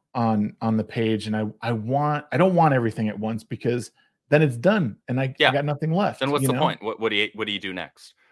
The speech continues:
Speaker 1: Right.
Speaker 2: Right. Well, there, there's, look, Eric, Eric is not new to writing. People forget that. Um,
Speaker 1: Mm-hmm.
Speaker 2: he's done ghostwriting. Sure, he's new to comic book writing, and there, there's some differences between comic book scripting and doing, like, say, prose novels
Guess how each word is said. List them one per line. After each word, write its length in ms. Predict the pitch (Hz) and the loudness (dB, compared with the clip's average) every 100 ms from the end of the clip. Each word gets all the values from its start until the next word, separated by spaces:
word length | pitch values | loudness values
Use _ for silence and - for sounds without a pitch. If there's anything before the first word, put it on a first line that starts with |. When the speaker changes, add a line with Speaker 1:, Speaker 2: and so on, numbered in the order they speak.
| - | 0
Speaker 1:
Right. 140 | 196 | 2
Speaker 2:
Right. 220 | 170 - _ _ | 2 -2 _ _
Well, 120 | 165 | -4
there, 160 | 165 254 | 0 0
there's, 420 | 202 262 320 - _ _ _ _ _ _ _ _ - | 0 -4 -4 -8 _ _ _ _ _ _ _ _ -12
look, 140 | - 170 | -6 -2
Eric, 280 | 214 233 - _ 127 | 0 0 -4 _ -4
Eric 240 | 180 196 | -4 -4
is 160 | 147 117 | -6 -2
not 220 | 113 - | -2 -2
new 240 | 95 104 | -6 -8
to 160 | 104 87 | -8 -14
writing. 420 | 73 76 71 - _ _ _ _ _ | -10 -8 -10 -18 _ _ _ _ _
People 220 | 104 87 | -20 -18
forget 380 | - 82 78 - | -16 -12 -12 -12
that. 200 | 69 - | -20 -16
Um, 300 | - 76 67 | -12 -10 -8
Speaker 1:
Mm-hmm. 260 | 117 110 - | -6 -6 -6
Speaker 2:
he's 160 | 85 - | -20 -10
done 220 | 95 95 | -10 -8
ghostwriting. 560 | 87 76 - 65 65 _ _ _ _ _ _ _ _ _ | -8 -10 -12 -18 -18 _ _ _ _ _ _ _ _ _
Sure, 320 | - - 143 139 | -10 -4 -2 -2
he's 240 | 135 101 | -6 -8
new 140 | 104 | -10
to 80 | 110 | -10
comic 480 | - - 110 123 - | -12 -4 -2 -2 -8
book 120 | - - | -20 -20
writing, 320 | - - - | -20 -20 -18
and 80 | 190 | -14
there, 120 | - | -14
there's 240 | 180 190 - | -8 -6 -6
some 160 | 160 | -8
differences 480 | - - 90 - 87 | -8 -8 -10 -16 -18
between 400 | 95 - 87 78 | -18 -14 -14 -14
comic 320 | - 78 76 | -12 -12 -10
book 280 | 87 - 85 _ | -12 -14 -20 _
scripting 460 | - - 90 92 95 - - - | -16 -12 -10 -10 -12 -20 -20 -6
and 280 | 90 76 71 | -4 -4 -10
doing, 220 | 78 76 | -12 -12
like, 180 | 73 - | -16 -14
say, 140 | 73 | -16
prose 420 | - - 78 78 | -12 -8 -8 -8
novels 580 | 78 67 73 71 71 - | -12 -12 -12 -14 -16 -20